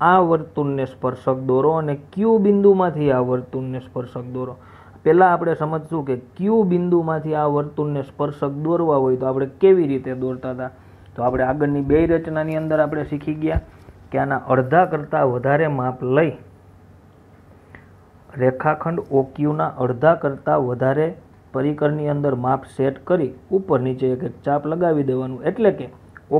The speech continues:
ક્યુનો લંબ દ્વિભાજક દોરવાનો. તો ઓ ક્યુનો લંબ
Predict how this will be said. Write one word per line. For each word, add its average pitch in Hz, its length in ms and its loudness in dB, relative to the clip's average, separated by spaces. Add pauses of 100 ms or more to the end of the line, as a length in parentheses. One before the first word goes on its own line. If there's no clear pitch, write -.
(160)
ક્યુનો 185 280 4 (180)
લંબ 175 220 2 (120)
દ્વિભાજક 120 500 0 (100)
દોરવાનો. 120 440 -10 (3250)
તો - 60 -12 (220)
ઓ - 20 0 (140)
ક્યુનો 165 280 -2 (140)
લંબ 151 220 -2